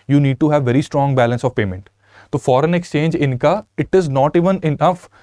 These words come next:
कि अगले चार हफ्ते निकाल सके, राइट? नाइनटीन नाइंटीज़ में हमारे जो क्राइसिस आए थे, हमारे पास थोड़ा बहुत टाइम था, ये इनका एक महीना नहीं चलने वाला। पाकिस्तान का कोलैप्स होने की कगार पे पाकिस्तान, चार महीने में इनका balance of payment खत्म हो सकता है,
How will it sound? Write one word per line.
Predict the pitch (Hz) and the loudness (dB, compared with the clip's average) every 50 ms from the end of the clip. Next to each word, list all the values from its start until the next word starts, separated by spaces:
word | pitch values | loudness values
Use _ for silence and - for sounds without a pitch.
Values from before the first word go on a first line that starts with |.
| _ _ - | _ _ -4
कि | - | -2
अगले | - 147 127 147 175 196 | -2 0 0 2 2 2
चार | 196 - _ - 147 127 131 156 175 - - | 0 -2 _ 0 0 2 2 0 -2 -2 -6
हफ्ते | 127 - - - 190 185 170 - - 127 | -6 -8 -2 0 0 0 0 -2 -4 -6
निकाल | 123 120 131 123 120 123 | -4 0 0 2 0 0
सके, | 120 - 113 - 110 98 - _ _ _ _ _ _ _ _ _ _ _ _ _ _ _ _ _ _ _ _ _ _ | -2 -4 -6 -6 -6 -8 -8 _ _ _ _ _ _ _ _ _ _ _ _ _ _ _ _ _ _ _ _ _ _
राइट? | - 156 190 208 151 | -2 -2 0 0 0
नाइनटीन | 135 127 131 135 139 185 180 | 0 0 0 0 0 0 0
नाइंटीज़ | 165 147 147 143 160 165 180 | 0 0 0 0 0 0 0
में | 175 | 0
हमारे | 156 135 135 127 135 165 | 2 2 2 2 2 0
जो | 180 175 | 0 0
क्राइसिस | 175 165 147 139 - 165 156 | 0 0 0 0 -2 -2 0
आए | 156 139 | 0 0
थे, | 180 202 220 | 0 0 0
हमारे | 233 202 170 151 151 | 0 0 0 0 0
पास | 151 170 - - | 0 -2 0 0
थोड़ा | 156 151 160 | 0 0 2
बहुत | 165 175 170 | 0 0 0
टाइम | - 151 147 147 | 0 0 0 0
था, | - 156 | 0 0
ये | 143 139 147 170 | 2 4 4 4
इनका | - 165 156 156 202 - - | 2 2 -2 -2 -2 0 2
एक | 156 156 165 170 170 | 2 4 4 2 2
महीना | 170 175 165 151 147 147 | 0 2 2 2 0 0
नहीं | 151 180 196 | 0 0 0
चलने | - 180 151 143 143 | 0 -2 0 0 0
वाला। | 135 120 110 101 98 - _ _ _ _ _ _ _ - - _ _ - | -2 -2 -2 -4 -6 -10 _ _ _ _ _ _ _ -20 -20 _ _ -4
पाकिस्तान | 123 120 113 135 127 - 135 123 | -4 -2 -2 -4 -4 -2 -2 -2
का | 120 117 | -2 -2
कोलैप्स | 113 - 139 135 139 147 156 151 - - | -2 0 2 2 4 2 2 0 -2 -4
होने | 156 151 151 | -2 -2 -2
की | 147 143 | -2 -2
कगार | 143 139 127 131 123 123 117 | -2 0 2 2 0 0 0
पे | - 147 | -2 -2
पाकिस्तान, | 175 160 147 139 151 - - 123 107 95 - _ _ _ _ _ _ _ _ _ _ _ _ _ _ _ _ _ _ _ - | -2 -2 -4 -4 -6 -8 -6 -6 -8 -8 -10 _ _ _ _ _ _ _ _ _ _ _ _ _ _ _ _ _ _ _ 0
चार | 151 147 160 185 202 | 2 2 2 2 0
महीने | 180 165 147 143 143 151 175 190 | -2 -2 -2 0 0 0 2 2
में | 180 175 180 196 | 2 0 0 0
इनका | 175 160 156 143 - 170 | -2 -2 0 0 0 0
balance | 147 143 135 139 151 - | 2 2 0 0 0 -2
of | 175 156 | -4 -4
payment | - 165 151 147 147 | -2 -2 -2 -2 -4
खत्म | - - 131 - 151 | -2 -4 -2 -2 -2
हो | 143 127 | -2 -2
सकता | 113 - 123 - - 156 | -4 -4 -8 -6 -6 -8
है, | 135 | -8